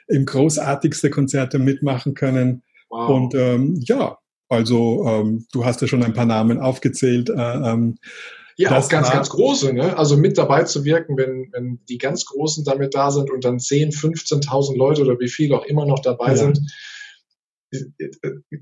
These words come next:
Speaker 2: ich glaub, das Gefühl, das ist fast nicht zu beschreiben, ne?
Speaker 1: Ja, ja, das ist absolut das Schöne. Du weißt, also du sitzt, du warst ja sicherlich schon mal in so einem Konzert, wenn du in einer
Speaker 2: Ja.
Speaker 1: großen Halle warst, wo eben so fünfzehntausend reinpassen oder mehr.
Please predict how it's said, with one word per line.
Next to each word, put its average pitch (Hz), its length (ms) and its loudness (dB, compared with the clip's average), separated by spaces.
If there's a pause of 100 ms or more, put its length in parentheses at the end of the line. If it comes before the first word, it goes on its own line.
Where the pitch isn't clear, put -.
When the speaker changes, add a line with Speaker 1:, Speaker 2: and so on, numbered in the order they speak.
(140)
Speaker 2:
ich - 160 -12
glaub, 131 180 0
das 123 160 -2
Gefühl, 139 340 0
das 131 180 0
ist - 240 -6
fast 143 280 -4
nicht 143 180 2
zu 143 80 0
beschreiben, 139 420 2
ne? 135 320 -4 (400)
Speaker 1:
Ja, 170 200 4
ja, 208 320 0
das 123 220 -2
ist 156 140 0
absolut 160 460 0
das 151 80 4
Schöne. 175 340 0
Du 110 140 -2
weißt, 151 360 0
also 120 300 2
du 123 120 0
sitzt, 165 300 0
du 120 280 -2
warst 135 280 -2
ja 139 40 4
sicherlich 135 380 0
schon 139 100 2
mal 127 160 2
in 123 80 -2
so 123 80 0
einem 123 80 0
Konzert, 131 500 -2
wenn 131 140 0
du 127 60 0
in 120 120 0
einer 117 140 -4
Speaker 2:
Ja. 135 140 4
Speaker 1:
großen 151 260 -2
Halle 143 320 0
warst, 151 320 -2
wo 151 80 2
eben 151 120 2
so 147 120 0
fünfzehntausend 143 720 -2
reinpassen 143 540 -2
oder 139 240 0
mehr. 135 380 0